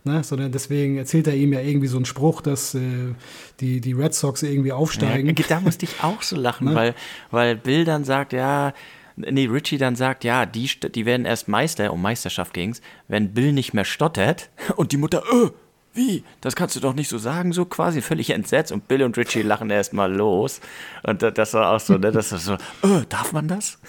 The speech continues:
Speaker 1: Ja, ja. Ja, aber das zeigt ja einfach auch das Verhältnis zwischen den
Speaker 2: Mhm.
Speaker 1: beiden. Ne?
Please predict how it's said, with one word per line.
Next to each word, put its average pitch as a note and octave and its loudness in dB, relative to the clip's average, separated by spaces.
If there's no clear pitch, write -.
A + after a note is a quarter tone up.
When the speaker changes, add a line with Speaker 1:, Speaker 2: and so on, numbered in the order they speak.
Speaker 1:
Ja, B2 -4
ja. B2 -4
Ja, A2 -14
aber D3 2
das C3+ -2
zeigt D#3+ 2
ja C#3+ 0
einfach C#3+ 0
auch C3+ -2
das C3 -2
Verhältnis C3+ -4
zwischen C#3 -4
den B2+ -2
Speaker 2:
Mhm. A#2+ -4
Speaker 1:
beiden. B2 -8
Ne? C3 -8